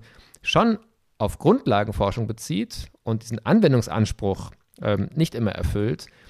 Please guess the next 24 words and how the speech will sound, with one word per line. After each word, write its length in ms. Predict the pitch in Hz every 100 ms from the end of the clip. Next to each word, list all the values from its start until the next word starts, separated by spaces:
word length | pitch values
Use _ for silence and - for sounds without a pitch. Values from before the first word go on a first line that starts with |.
| - - _
aber 360 | 117 120 131 -
offen 280 | 143 - 123
und 140 | 120
neugierig 500 | 123 131 120 117 110
ist 160 | - -
auf 220 | 117 -
all 140 | 127
die 140 | 127 101
anderen 240 | 120 117
Felder, 300 | - 123 120
die 100 | 117
sich 200 | 110 107
auch 240 | 151 165
mit 160 | 110 -
Kultur 440 | - 107 110 98
und 120 | 92 -
auch 180 | 143
mit 160 | 135 120
Kunst 420 | - 92 95 -
und 100 | 110
auch 140 | 85 160
mit 120 | -
Gesellschaft 480 | 113 98 98 98 -
beschäftigen. 600 | 98 92 - 98 92